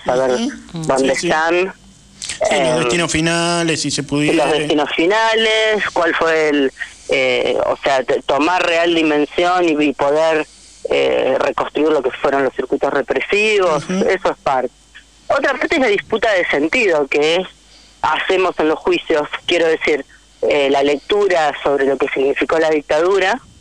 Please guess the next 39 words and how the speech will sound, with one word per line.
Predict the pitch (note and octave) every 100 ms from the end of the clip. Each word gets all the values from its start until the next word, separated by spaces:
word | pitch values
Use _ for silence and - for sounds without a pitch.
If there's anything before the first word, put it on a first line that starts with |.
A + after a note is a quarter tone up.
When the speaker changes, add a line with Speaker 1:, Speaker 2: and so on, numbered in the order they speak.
| - - -
Speaker 2:
Ujú. | D3+ B2+ F#3
Speaker 1:
Eh, | C#3 C3 C3 - -
bueno, | - F3 B2+
disputamos | - - D#3 G3 G3 F#3
ese | F3+ -
sentido, | - F3 F3 F3 A#3
lo | G3
disputamos | E3 - E3 F3+ F#3 -
cuando | F3 E3 D#3
planteamos | - D3+ C#3+ D3+ D#3 D3
genocidio, | D3 D3 - G3+ F#3+ F#3 F#3 F3+ F3+ - - - -
eh, | - E3 D3 C3+ C3 C3 C3+
en | C#3+
contraposición | C3 B2 C3+ B2+ - C3 - D#3
a | D#3+
lo | C#3
que | C3+ C3+ C#3 D#3+
es | E3 - - - - - -
la | G3
mirada | C#3+ D3 D3+ D3 C#3+
de |
los | C#3 C#3
dos | C#3+
demonios, | D3 D3+ F3 G#3 F3 -
o | B2
la, | B2 B2+ C3
las | C3 B2+
lecturas | C#3 - F3+ E3+
de | D#3
guerra, | D#3+ C#3 B2+
¿no? | C3 E3+ F#3+ -
De, | F3+
de | C3
lo | C3+ C3+
Speaker 2:
Claro. | D#3+ D3
Speaker 1:
sucedido | C#3+ C#3+ C#3
como | C3
una | C3 C3
guerra. | C3 B2+